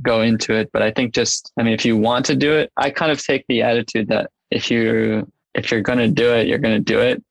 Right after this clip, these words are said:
You're just gonna keep making videos and you're gonna figure it out. And I don't know, it, it is very hard. But also with more competition, there's also many more people watching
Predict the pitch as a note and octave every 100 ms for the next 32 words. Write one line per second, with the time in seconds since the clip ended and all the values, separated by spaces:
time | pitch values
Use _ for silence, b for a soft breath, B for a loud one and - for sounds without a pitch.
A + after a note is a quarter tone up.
0 | _ A#2+ A2 A2 A#2 G#2+ - A#2+ - -
1 | A#2 A2+ A2+ A2 A2+ A#2 A2+ G#2+ G#2+ A2
2 | G#2+ - A#2+ A2 A2 A2 A2 A2 - -
3 | A#2 G#2+ G#2+ G#2+ A2 - - A2+ A#2+ A#2
4 | - A#2 - A2+ A2+ G#2+ A#2 G#2+ A2+ G#2+
5 | - _ _ _ - D3+ D#3+ E3 D#3 C3
6 | C3 B2+ C3 B2+ - _ _ - B2 A2+
7 | B2 A#2+ A#2 A#2 B2+ C3 - A#2 A2 A2
8 | A2+ A2+ A2 G#2+ - A2+ A2 G#2+ G#2+ -
9 | G#2+ G#2+